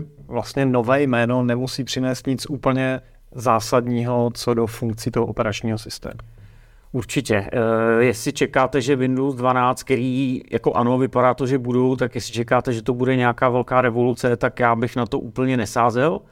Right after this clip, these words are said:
Speaker 2: Samozřejmě je to jenom moje jako spekulace, nebo vycházím z nějaký zkušenosti, snažím si představit, jak, co, co se děje v úzovkách v hlavě Microsoftu, to je mimochodem jako hrozný bordel <laughs> docela, ale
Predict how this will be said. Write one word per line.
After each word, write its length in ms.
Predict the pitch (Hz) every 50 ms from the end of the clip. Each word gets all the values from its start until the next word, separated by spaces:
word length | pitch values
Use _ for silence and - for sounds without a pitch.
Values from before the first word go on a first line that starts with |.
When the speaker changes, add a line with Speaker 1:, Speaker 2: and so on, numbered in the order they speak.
| _ _ _ _ _ _ _
Speaker 2:
Samozřejmě 440 | - 117 120 127 117 117 123 123 123
je 60 | 123
to 120 | 113 - 123
jenom 360 | 117 120 123 123 123 110 113
moje 300 | 117 117 117 117 120 120
jako 200 | 113 - - 131
spekulace, 720 | - - - 127 - - 131 123 120 117 - - 123 123
nebo 220 | 123 123 123 113 117
vycházím 420 | 120 117 117 120 117 110 117 117
z 20 |
nějaký 280 | 120 123 117 110 117 127
zkušenosti, 540 | 113 117 - - - 123 123 117 - - 123
snažím 300 | - 123 113 113 131 117
si 120 | - 135
představit, 580 | 117 135 139 139 - - 131 123 123 123 - - - - - _ - - _
jak, 140 | 123 131 - - -
co, 120 | - 139 - -
co 120 | - - 139
se 160 | - 151 139
děje 180 | 123 131 135
v 80 | 131 -
úzovkách 420 | 131 123 123 123 - - 131 120
v 40 | 113
hlavě 280 | 110 117 120 113 131 127
Microsoftu, 640 | 131 127 123 - 117 - - 120 - - - 117 110
to 100 | 107 120
je 60 | 120
mimochodem 600 | 113 113 117 120 120 113 110 - - 123 120 117
jako 180 | 117 110 120 117
hrozný 320 | 110 120 113 110 123 123
bordel 640 | 120 123 139 160 156 101 98 98 95 - - - - -
<laughs> 100 | - -
docela, 520 | 127 113 - - - 120 107 101 101 104 - - - - - - - - - - - - -
ale 500 | 123 120 113 113 120 120 123 127 123